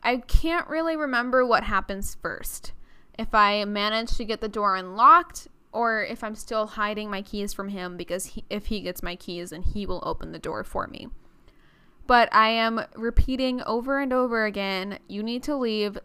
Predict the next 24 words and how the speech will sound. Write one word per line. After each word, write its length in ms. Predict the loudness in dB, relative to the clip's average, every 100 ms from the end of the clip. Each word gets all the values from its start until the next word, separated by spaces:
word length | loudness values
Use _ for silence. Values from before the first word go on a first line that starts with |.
| -8
This 240 | -8 -6
is 160 | -8 -6
trespassing. 920 | -6 -2 4 4 4 -6 -6 -8 -14
You 140 | -10 -6
need 180 | -6 -6
to 100 | -6
go. 420 | -2 0 0 -4
I 120 | -8 -8
don't 240 | -8 -8 -6
want 260 | -2 -2
you 60 | -4
here. 300 | -10 -8 -8
We 120 | -10
will 180 | -12 -14
deal 260 | -6 -4
with 140 | -4 -4
this 180 | -8 -6
tomorrow." 500 | -4 -2 -2 -2 -4
Like, 240 | -8 -12
telling 300 | -12 -10 -10
him 100 | -8 -4
all 180 | -2
of 80 | 0
that 340 | 2 2 0